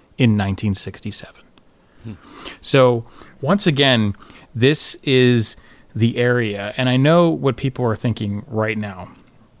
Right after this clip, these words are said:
It's probably the same people that were Googling Ray Farrier's name when we first mentioned him,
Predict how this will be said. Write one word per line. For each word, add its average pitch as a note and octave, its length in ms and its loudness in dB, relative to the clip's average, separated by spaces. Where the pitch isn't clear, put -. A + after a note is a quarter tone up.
It's A2+ 120 0
probably C#3+ 300 4
the C#3+ 120 2
same C3 380 0
people A#2+ 360 -2
that A2 160 0
were G#2+ 120 -4
Googling A2 440 0
Ray G#2+ 160 0
Farrier's G#2 520 -2
name G#2 220 -2
when G#2 100 -4
we G#2 100 -2
first G#2 300 -2
mentioned A#2 360 -4
him, - 180 -12